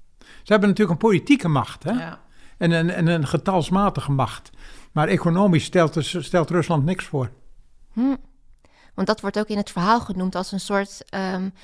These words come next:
Speaker 3: ja, dat, het probleem dat, dat politiek eigenlijk nog te nationaal is.
Speaker 2: Ja.
Speaker 3: Dat de, ja, die, die, de, de lasten moeten gewoon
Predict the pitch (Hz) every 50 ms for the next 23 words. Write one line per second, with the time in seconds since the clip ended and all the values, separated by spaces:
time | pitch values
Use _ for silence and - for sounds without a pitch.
0 | - - - - 202 180 196 196 - - 202 - - - 208 185 180 185 196 208
1 | 214 202 202 - - - 190 - - 190 - - - - - 208 196 202 - -
2 | 247 240 - - - - 214 208 - 208 202 208 - - - 240 226 220 208 208
3 | - - 202 175 175 175 180 196 220 220 247 277 175 175 165 165 190 190 185 -
4 | - - 185 185 180 180 180 175 - - - - - - 180 175 180 190 185 175
5 | - - 202 - - - - - _ - 180 196 190 190 185 180 185 175 175 202
6 | 220 - - - 208 185 196 202 - - 180 - - 180 175 175 175 165